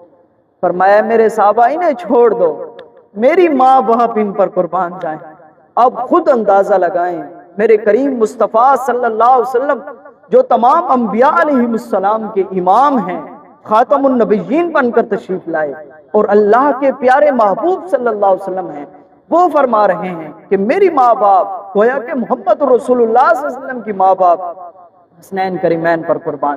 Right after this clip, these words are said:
جائیں۔ اللہ اکبر۔ دیکھو میرے کریم محبوب صلی اللہ علیہ وسلم کو حسنین کریمین کے ساتھ کس درجے کی محبت تھی کہ ایک طرف فرض نماز ہے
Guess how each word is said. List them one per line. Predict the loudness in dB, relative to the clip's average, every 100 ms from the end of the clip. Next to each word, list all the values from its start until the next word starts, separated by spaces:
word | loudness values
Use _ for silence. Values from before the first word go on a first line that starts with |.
| -8
جائیں۔ | -18 -20 -20 _ _
اللہ | -4 0 0
اکبر۔ | 0 -4 -12 -10 -12 -14 -20 _ 0
دیکھو | 0 2 2 0 0
میرے | 0 2
کریم | 2 2 0 0
محبوب | 0 0 2 0 -2
صلی | -2 2
اللہ | 2 4
علیہ | 2 2
وسلم | 0 0 -2
کو | 0 -2 -2 -16 -20 -6 -4
حسنین | -2 0 0 0 0
کریمین | 0 0 0 -2 -2
کے | -2
ساتھ | 0 2 2 0 -6 -8
کس | -6 -6 -4 0
درجے | 0 0 -4
کی | -4
محبت | -4 -4 -6 -4 -6 -6
تھی | -12 -12 -20 _ -6
کہ | -2
ایک | -2 0
طرف | 0 0 0
فرض | 0 0 0
نماز | 0 2 4 2 0
ہے | -6 -6